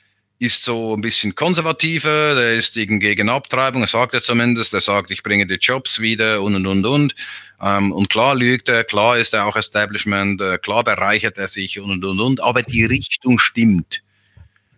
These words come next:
Und ich glaube einfach, dass diese, diese wertekonservative Haltung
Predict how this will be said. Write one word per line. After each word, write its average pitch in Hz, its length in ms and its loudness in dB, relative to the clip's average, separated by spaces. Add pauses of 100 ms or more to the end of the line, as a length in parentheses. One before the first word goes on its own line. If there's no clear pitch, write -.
(480)
Und 131 480 2 (480)
ich - 120 -6
glaube 151 240 2
einfach, 127 260 0
dass - 220 -6
diese, 104 440 2
diese 92 760 0 (160)
wertekonservative 107 1400 -2
Haltung 104 600 0